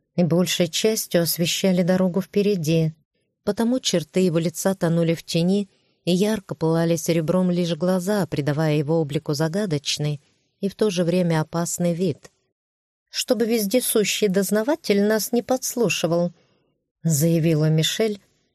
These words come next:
а я даже приоткрыла рот от неожиданности.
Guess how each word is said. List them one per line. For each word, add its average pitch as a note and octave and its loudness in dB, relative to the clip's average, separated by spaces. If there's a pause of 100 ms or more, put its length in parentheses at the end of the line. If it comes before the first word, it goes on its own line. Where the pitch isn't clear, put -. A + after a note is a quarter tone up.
а F3 0
я F3+ 2
даже F#3 2
приоткрыла G3+ 0
рот F#3 -4
от D#3 -6
неожиданности. D#3 -2